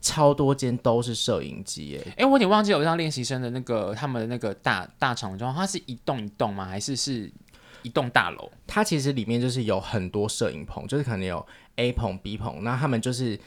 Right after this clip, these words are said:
Speaker 1: 使用其中一个棚，那里面是搭建舞台，但是他们的宿舍跟练习空间是，又是另外一个地方，是同一个区域，可是是不同的大楼，这样。
Speaker 2: 嗯，嗯。
Speaker 1: 对，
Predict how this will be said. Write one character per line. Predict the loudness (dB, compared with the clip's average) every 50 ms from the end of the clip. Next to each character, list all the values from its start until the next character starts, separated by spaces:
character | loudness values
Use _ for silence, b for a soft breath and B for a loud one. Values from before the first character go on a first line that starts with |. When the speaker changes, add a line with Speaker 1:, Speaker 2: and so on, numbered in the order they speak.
| B B -6
Speaker 1:
使 | -4 -4 -2 0 2
用 | 2 2 2 0
其 | -2 -4 -4 -2 -2
中 | 0 0 0
一 | 0
个 | -2 -4
棚， | -6 -6 -6 -8 -8 -8 -6
那 | -4 -2 -2
里 | -2
面 | -2 -4 -4
是 | -4 -4
搭 | -2 -2 -2 -2
建 | -2 -4 -6 -6
舞 | -8 -10
台， | -12 -12 -12 -12 -12 -14 -16 -18 _ _ _ _
但 | 2 2 2 2
是 | 2 -2
他 | -2 0 0 0
们 | 0 0 0
的 | 0 0 0
宿 | -2 -2 -2 0 0 0
舍 | 0 0 2 0 0
跟 | 0 0 -2 0 0 -2 -2
练 | -2 -4
习 | -4 -6
空 | -6 -4 -4 -2
间 | -2 -2 -4
是， | -4 -2 -4 -4 -4 B B B B
又 | B 2 2 4
是 | 2 0 0
另 | 0 0 0
外 | 0 0
一 | -2
个 | -4 -6
地 | -6 -8
方， | -8 -8 0
是 | 2 2 2
同 | 4 2 2 4 4
一 | 4 4
个 | 2 2 0
区 | -2 -6 -6 -4 -2 0 0 0 -2
域， | -4
可 | -4 -6 -4
是 | -4 -4 -4
是 | -4 -4
不 | -4 -2 -4 -4
同 | -2 -6 -8 -6 -8
的 | -10 -8
大 | -4 -2 -2 -2 -4 -6
楼， | -8 -10 -12 -12 -14 -18 _ -8 -4
这 | -4 -2
样。 | -4 -4
Speaker 2:
嗯， | -8 -14 _ _ _ _ -10
嗯。 | -8 -4 -2
Speaker 1:
对， | 0 -2 -2 -4